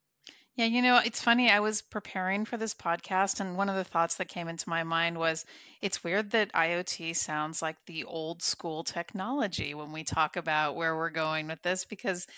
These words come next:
I think that I O T still has so much potential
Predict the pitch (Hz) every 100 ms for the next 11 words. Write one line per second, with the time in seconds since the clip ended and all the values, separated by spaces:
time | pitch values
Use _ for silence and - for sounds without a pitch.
0 | - 196 185 185 - 202 - 185 170 175
1 | 175 180 - 196 180 - 196 196 185 180
2 | - 226 220 214 - 202 - 214 233 -
3 | 180 165